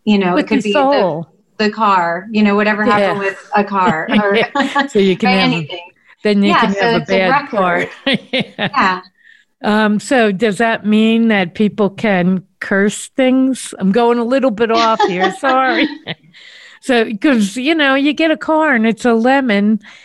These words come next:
Speaker 2: and somebody says, "Oh, yeah, somebody was mad on the line that day," you know, when they
Speaker 1: Okay.
Speaker 2: made this. Well, could they curse your car?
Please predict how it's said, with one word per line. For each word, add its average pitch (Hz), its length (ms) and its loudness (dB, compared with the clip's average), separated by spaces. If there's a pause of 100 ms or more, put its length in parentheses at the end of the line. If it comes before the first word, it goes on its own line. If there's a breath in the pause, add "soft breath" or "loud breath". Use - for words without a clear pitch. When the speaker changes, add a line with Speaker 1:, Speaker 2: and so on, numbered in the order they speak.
(140 loud breath)
Speaker 2:
and 226 420 0
somebody 226 380 0
says, 214 300 0
"Oh, 208 180 2
yeah, 190 280 2
somebody 196 420 2
was 175 200 -2
mad 185 300 2
on 170 160 0
the 160 100 2
line 175 460 2
that 139 280 -4
day," - 420 -10 (500)
you 190 100 2
know, 185 160 4
when 170 140 2
they 170 160 2
Speaker 1:
Okay. 180 280 0
Speaker 2:
made 175 340 0
this. 143 500 -4 (400 soft breath)
Well, 185 380 2 (120)
could 190 220 -2
they 180 180 0
curse 185 500 -2
your 170 140 0
car? 160 520 -2